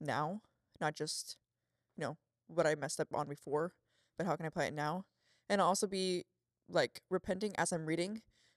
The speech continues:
So, for instance, in Matthew, that's a great place to kind of acknowledge where it tells you there's a lot of, like, you know, do nots and, like, instructional things within,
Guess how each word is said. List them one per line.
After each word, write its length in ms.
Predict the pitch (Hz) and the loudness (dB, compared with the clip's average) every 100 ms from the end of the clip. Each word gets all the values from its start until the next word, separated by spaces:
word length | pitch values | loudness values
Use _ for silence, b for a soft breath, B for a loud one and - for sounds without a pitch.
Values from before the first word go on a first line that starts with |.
| _ _ _ | _ _ _
So, 380 | - 180 165 156 | 4 6 8 4
for 160 | - 185 | 0 0
instance, 360 | 175 180 156 - | 2 0 -2 0
in 100 | 202 | 2
Matthew, 280 | 175 196 170 | 2 2 4
that's 160 | 170 | 2
a 60 | 180 | 2
great 160 | 165 - | -4 0
place 180 | 156 - | -2 -2
to 60 | |
kind 160 | - 147 | -4 -4
of 180 | 139 - | -4 -6
acknowledge 360 | - 165 156 139 | -8 -2 0 2
where 240 | 156 143 - - - | 4 4 0 -12 -4
it 80 | 165 | 2
tells 200 | 180 165 | 4 4
you 40 | |
there's 200 | 160 160 | 4 4
a 20 | 175 | 4
lot 120 | 175 | 4
of, 120 | 170 | 4
like, 260 | 135 - - _ _ - | 2 0 -12 _ _ -4
you 60 | 156 | -4
know, 60 | 151 | 0
do 100 | 190 | 0
nots 420 | 160 165 - - - | 2 2 2 -2 0
and, 80 | 151 | -2
like, 140 | 151 | 0
instructional 580 | 165 - 143 - 170 151 | -2 2 2 2 2 2
things 300 | 175 165 160 | 2 0 0
within, 380 | 160 151 147 | 0 0 -2